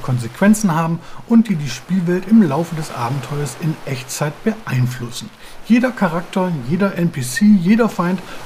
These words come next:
und jedes Königreich hat eine Vergangenheit, eine Gegenwart und mindestens eine mögliche Zukunft, je nach der Vorgehensweise des Spielers.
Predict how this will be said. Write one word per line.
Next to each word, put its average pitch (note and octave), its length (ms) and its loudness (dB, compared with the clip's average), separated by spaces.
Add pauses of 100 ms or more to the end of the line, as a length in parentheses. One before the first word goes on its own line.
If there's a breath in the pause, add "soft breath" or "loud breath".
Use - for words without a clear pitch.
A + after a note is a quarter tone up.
(140)
und C#4 240 0
jedes G#3 320 0
Königreich F3 600 0
hat E3 120 -6
eine C3+ 140 -4
Vergangenheit, G3 720 4
eine C3+ 140 -4 (100)
Gegenwart E3+ 460 2 (360 loud breath)
und D3 180 0 (180)
mindestens A#3 720 4
eine D#3 180 0
mögliche D3+ 580 2
Zukunft, G#3 520 0 (360 loud breath)
je D3+ 120 0
nach F3 200 0 (180)
der E3 360 0 (120)
Vorgehensweise A#2+ 680 -2
des D#3+ 220 -4
Spielers. - 600 -10